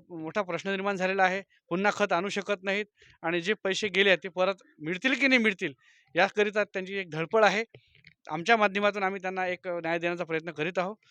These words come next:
आपण, अ, बघूया, देवळे <clears throat> शेतकरी आहेत, देवळे यांचं एक, अ, याबद्दल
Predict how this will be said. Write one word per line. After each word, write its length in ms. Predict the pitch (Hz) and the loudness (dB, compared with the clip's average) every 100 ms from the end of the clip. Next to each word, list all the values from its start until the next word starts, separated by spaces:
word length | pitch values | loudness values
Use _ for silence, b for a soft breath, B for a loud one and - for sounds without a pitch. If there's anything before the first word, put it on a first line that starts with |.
| b b - | b b -8
आपण, 360 | 160 214 190 - - | 0 0 0 -10 -10
अ, 160 | 156 | -8
बघूया, 420 | 147 175 202 220 233 _ _ _ _ _ 165 | 2 2 4 4 2 _ _ _ _ _ -8
देवळे 360 | 160 202 220 - _ _ - | 0 2 2 -2 _ _ -6
<clears throat> 380 | - - 175 - | -6 -8 -12 -10
शेतकरी 420 | 170 - 226 240 | -10 -2 4 4
आहेत, 220 | 196 214 _ - | 4 0 _ -8
देवळे 280 | 165 190 202 | -4 -2 -4
यांचं 340 | - 175 190 | -4 -8 -8
एक, 280 | 185 180 196 | -8 -6 -2
अ, 280 | 185 180 170 - | 0 2 -2 -4
याबद्दल 360 | 165 170 175 | -6 -4 -6